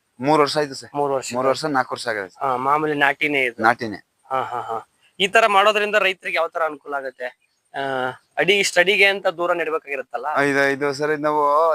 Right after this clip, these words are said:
Speaker 1: ಇದು ನಟ್ಟಿರೋದು ನಾವು, ಆ, ಹತ್ತು ಅಡಿ, ಹತ್ತು
Speaker 2: ಹ್ಮ್.
Speaker 1: ಅಡಿ ಆಗ್ಲಿಕ್ಕೆ ಸರ್.
Speaker 2: ಹ್ಮ್,
Speaker 1: ಹತ್ತು
Speaker 2: ಹ್ಮ್.
Speaker 1: ಅಡಿ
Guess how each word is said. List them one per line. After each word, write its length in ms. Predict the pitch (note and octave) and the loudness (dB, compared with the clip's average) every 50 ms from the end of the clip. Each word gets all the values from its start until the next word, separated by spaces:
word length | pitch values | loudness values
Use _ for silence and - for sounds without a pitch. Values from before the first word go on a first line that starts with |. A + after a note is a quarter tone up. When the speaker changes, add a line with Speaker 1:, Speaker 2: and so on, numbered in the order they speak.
| C#3+ | 0
Speaker 1:
ಇದು 140 | C#3 C3 C3 | -4 -6 -6
ನಟ್ಟಿರೋದು 440 | C3+ C3+ C3 - D#3+ D#3+ D#3+ D#3+ D#3+ | -8 -8 -6 -6 -6 -6 -6 -6 -4
ನಾವು, 240 | D#3 D#3 D#3 F3 G3 G#3 - _ _ _ _ _ _ _ _ _ - | -4 -4 -4 -4 -4 -6 -10 _ _ _ _ _ _ _ _ _ -8
ಆ, 80 | A#2+ A#2 A#2 A2+ G#2+ G#2 G2+ G2 F#2 F2 D#2+ D#2 E2+ _ _ _ _ _ G#2 | -4 -2 0 0 0 0 -2 -4 -4 -4 -6 -8 -10 _ _ _ _ _ -6
ಹತ್ತು 240 | B2 - _ - D3+ | -6 -4 _ 2 2
ಅಡಿ, 120 | D3+ E3 | 2 2
ಹತ್ತು 420 | D#3+ - - _ _ A#2+ B2+ D#3+ | -2 -4 -8 _ _ -2 -2 -2
Speaker 2:
ಹ್ಮ್. 140 | D#3+ C#3+ C3 | -2 -2 -2
Speaker 1:
ಅಡಿ 200 | C#3 C#3 D#3 D3+ | -2 -2 0 0
ಆಗ್ಲಿಕ್ಕೆ 320 | C#3 B2+ B2 B2+ B2+ A#2+ A2+ | 0 0 -2 -4 -8 -10 -12
ಸರ್. 380 | - - _ _ _ _ C#3+ | -14 -16 _ _ _ _ -8
Speaker 2:
ಹ್ಮ್, 60 | D3 | -6
Speaker 1:
ಹತ್ತು 180 | C#3+ C3+ B2 - | -6 -6 -4 2
Speaker 2:
ಹ್ಮ್. 80 | - C#3 | 2 4
Speaker 1:
ಅಡಿ 180 | C#3+ D#3 D#3 | 4 4 4